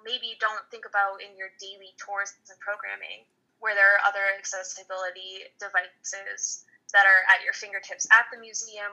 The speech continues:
or you might have a specific sign tour, you know, once or twice a week, um, that kind of thing. But I have seen, um, a fair amount of professional organizations in particular that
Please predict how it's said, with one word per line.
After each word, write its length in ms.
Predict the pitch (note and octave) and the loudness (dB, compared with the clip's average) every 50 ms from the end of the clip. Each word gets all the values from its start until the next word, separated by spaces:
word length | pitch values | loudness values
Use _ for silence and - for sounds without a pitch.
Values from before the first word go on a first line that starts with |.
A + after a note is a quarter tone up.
| - - | -10 -10
or 160 | G#3 G#3 G3+ | -10 -10 -10
you 160 | G3+ G3 G3 | -10 0 0
might 160 | F#3+ F#3 F#3 | 0 0 2
have 320 | - - F#3+ F#3 F3+ F3+ F3+ - - G3+ | 2 4 4 6 6 4 2 -4 -6 -6
a 80 | G3 G3 _ _ - | -6 -6 _ _ -6
specific 880 | - - - - - - - G#3 G3 - G3 F#3 F#3 F#3 - - - | -6 -6 -6 -6 -8 -8 -8 -8 -10 -10 -10 -8 -8 -10 -10 -10 -6
sign 480 | - - - F#3 F#3 F#3+ F#3+ F#3+ F#3+ - | 0 6 8 8 8 8 6 4 -2 -10
tour, 640 | - - - G3+ F#3+ G3 G3+ G3 G3+ G3+ G#3 - - G3 | -12 -12 -12 -14 -10 -4 2 2 2 2 0 -4 -14 -20
you 80 | G3+ F#3+ | -14 -12
know, 160 | F#3 F#3 F#3 | -10 -10 -4
once 320 | F#3 F#3 F3+ F3+ - - | -4 -4 -4 -4 -8 -12
or 80 | F#3 - | -12 -10
twice 320 | - F3+ - - - - | -10 -10 -10 -10 -14 -18
a 40 | - _ | -20 _
week, 320 | C#4 D4 D4+ C#4+ C#4 _ - - - - - | -16 -12 -12 -12 -12 _ -16 -16 -10 -6 -2
um, 180 | G3+ F#3+ F#3+ F#3+ G3 G3+ G3+ | -2 -2 -2 -4 -8 -6 -4
that 160 | G3+ G3+ - | -4 -2 -2
kind 240 | - A3+ A3 A3 G#3+ | -4 -10 -12 -12 -8
of 80 | - | -6
thing. 160 | G#3 G3+ G3 G3 G3+ _ _ _ _ _ _ _ A3+ | -6 -6 -6 -8 -14 _ _ _ _ _ _ _ 6
But 80 | G#3+ G#3+ | 6 6
I 80 | G#3+ | 6
have 240 | B3+ B3 A#3+ A#3 A3 | 4 4 2 2 2
seen, 320 | - - A#3 A3 G#3+ G#3 G3+ G3+ - - - | -2 -4 -4 -4 -4 -6 -4 -4 -2 0 0
um, 320 | F#3+ F#3 F3 E3 - - _ _ _ _ - | 2 0 0 -2 -4 -10 _ _ _ _ -4
a 20 | - - | -4 -2
fair 480 | - B3+ B3 B3 B3 B3 B3 A#3 A3 G3+ | 0 2 2 2 6 8 8 8 8 6
amount 400 | G3+ G3 G3 G3 G3 G3 - - | 6 8 8 6 4 2 0 2
of 400 | - F#3+ F#3 F3+ F3+ F3+ - - - - - - - _ _ _ _ _ _ | 2 2 2 2 0 -2 -4 -8 -10 -12 -12 -12 -16 _ _ _ _ _ _
professional 460 | - A#3 - C#4 C#4 C#4 - C#4 C4+ | -10 0 4 4 4 4 4 0 2
organizations 720 | - A#3+ A#3 A3+ A3 G#3+ G#3 G3+ G#3 G#3 G3+ G#3 G3+ G3+ - | 4 4 4 4 2 0 -2 -2 -6 -6 -6 -8 -8 -12 -14
in 60 | G3+ | -10
particular 640 | - G3 F#3+ G3 - - A3 - A3 G#3 G3+ G3 F#3+ | -8 -8 -8 -8 -10 -14 -14 -16 -14 -10 -8 -6 0
that 160 | F#3+ F#3 F3+ | 2 2 2